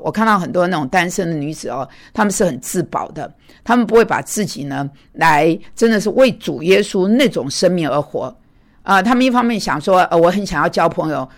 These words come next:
我很想要帮助别人，我很想传福音。但一方面呢，你看哈，你跟别人在一起，你那么的自保，或者是你那么的，呃，这种，啊，你都听别人讲话。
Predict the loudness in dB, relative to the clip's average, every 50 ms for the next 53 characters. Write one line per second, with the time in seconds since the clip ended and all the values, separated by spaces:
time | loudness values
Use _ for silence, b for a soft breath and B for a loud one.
0 | b b b 0 2 2 2 2 2 0 0 2 2 2 2 0 -2 -2 0 0
1 | 0 0 0 0 0 0 -2 -4 -6 -6 -8 -8 -6 -6 -6 -6 -6 -6 B B
2 | B B B 2 2 4 4 4 4 4 2 2 2 2 0 0 -2 B B B
3 | B B -10 -6 -6 -2 2 4 4 4 4 4 4 2 2 0 0 0 2 2
4 | 2 2 2 0 0 2 2 2 2 2 2 0 -2 -4 -6 -8 b b b b
5 | b 0 0 2 4 4 4 4 4 2 2 0 0 -2 -2 0 0 0 -2 -2
6 | -4 b b b b b b b -2 2 4 6 6 4 2 0 0 0 0 -2
7 | -2 0 0 0 0 0 2 2 2 2 2 0 -2 -2 -4 -2 -4 -4 -6 -8
8 | -6 -4 -2 -2 -2 -4 -8 -12 -14 -18 -20 _ _ _ _ _ _ _ _ _
9 | _ 0 2 2 2 2 0 2 4 4 4 4 4 2 2 4 4 2 2 2
10 | 0 -4 -4 -2 0 0 0 0 -2